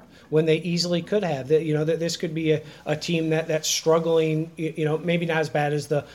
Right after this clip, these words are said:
the Brooklyn Nets, but a team that struggles, and, and Scott Brooks kept them together. Um, and, and another factor here that, you know,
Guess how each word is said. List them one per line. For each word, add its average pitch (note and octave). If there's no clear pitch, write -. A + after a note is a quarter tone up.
the D3+
Brooklyn D3+
Nets, G3+
but D3+
a C#3+
team E3
that D#3
struggles, E3+
and, D3+
and D3
Scott D#3
Brooks F3
kept -
them D#3
together. C#3+
Um, C#3+
and, D#3
and F3
another G#3+
factor E3+
here C#3+
that, C#3
you D#3+
know, D3